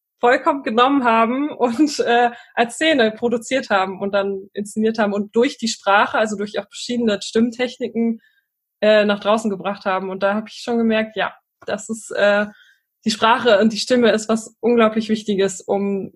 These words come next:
sich auszudrücken und um auch die eigene Wirklichkeit zu erschaffen.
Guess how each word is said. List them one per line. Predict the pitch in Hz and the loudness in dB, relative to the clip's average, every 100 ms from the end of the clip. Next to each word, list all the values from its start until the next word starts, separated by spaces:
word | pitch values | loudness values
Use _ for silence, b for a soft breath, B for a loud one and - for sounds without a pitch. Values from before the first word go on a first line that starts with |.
| - | -14
sich | 196 202 214 - | -4 -2 -2 -2
auszudrücken | - 247 - 226 214 202 - | 2 2 2 -2 -2 -4 -4
und | 190 | -4
um | 190 196 | -2 -2
auch | - - | -2 -4
die | - - | -2 0
eigene | 202 202 | 0 0
Wirklichkeit | 196 208 208 - 196 190 | -2 -4 -6 -2 -2 -2
zu | - | -4
erschaffen. | 196 - 185 - 92 | -4 -6 -8 -8 -10